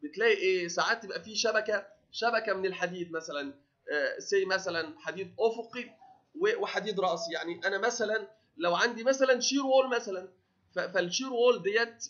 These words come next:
بيبقى فيها ايه؟ آه، حديد راسي، بيبقى فيها حديد راسي وفيها حديد افقي. طبعًا انا لو بصيت فوق اشوف الحديد الراسي، بشوف كده سيخين كل شويه ايه؟ سيخين.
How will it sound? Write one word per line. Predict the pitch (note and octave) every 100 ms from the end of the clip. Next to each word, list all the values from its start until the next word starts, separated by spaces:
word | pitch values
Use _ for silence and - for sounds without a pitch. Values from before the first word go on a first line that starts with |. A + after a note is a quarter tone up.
| -
بيبقى | F3 F3 -
فيها | G#3 F#3+
ايه؟ | E3 F#3+ - _ _ _ C3+
آه، | D3+ D3 C#3+ -
حديد | - E3 D#3+ G3+ E3+
راسي، | F#3 F#3+ A#3 C4+ - _ -
بيبقى | E3+ F#3+
فيها | G#3
حديد | G3 - F#3 F#3
راسي | F#3+ G#3+ A3+ - _ _ _
وفيها | C#3+ D3 G#3 A3
حديد | G3 F#3+ B3
افقي. | B3+ C#4+ A#3 G#3+ G#3+ - _ _ _ -
طبعًا | G#3+ A3 - A3
انا | C#4
لو | C4 C4+
بصيت | G3 - C4+ C4
فوق | A#3 B3 - -
اشوف | C#3+ F#3+
الحديد | G3 F#3 F3 G#3
الراسي، | G3 F3+ - - _ _ _ -
بشوف | F3 F3+ F3 _
كده | F3+ E3
سيخين | E3 C#3+ F3+ G#3 -
كل | F#3 F3
شويه | E3+ F3 E3+
ايه؟ | E3 F3 F3 -
سيخين. | - E3 F3 E3+